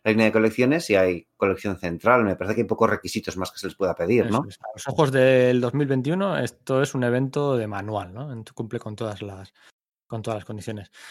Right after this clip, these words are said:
Speaker 2: Así que, bueno, no sé si tú quieres decir algo de la guerra y del guantelete o... o
Speaker 1: Poco
Speaker 2: qué.
Speaker 1: más, es que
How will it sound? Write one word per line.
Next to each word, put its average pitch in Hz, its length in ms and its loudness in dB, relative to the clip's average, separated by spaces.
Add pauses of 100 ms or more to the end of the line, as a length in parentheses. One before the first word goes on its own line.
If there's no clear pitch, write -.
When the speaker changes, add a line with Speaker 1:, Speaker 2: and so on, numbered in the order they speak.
(260)
Speaker 2:
Así 123 200 2
que, 127 100 0
bueno, 139 180 8
no 135 100 6
sé 143 100 0
si 139 40 0
tú 135 100 0
quieres 135 180 2
decir 135 180 2
algo 123 180 6
de 123 60 6
la 117 120 2
guerra 120 260 2
y 110 80 -4
del 110 180 -4
guantelete 110 580 0
o... 104 880 -8
o - 120 -14
Speaker 1:
Poco 156 140 8
Speaker 2:
qué. 165 40 12
Speaker 1:
más, 147 240 8
es 139 100 -2
que 160 380 8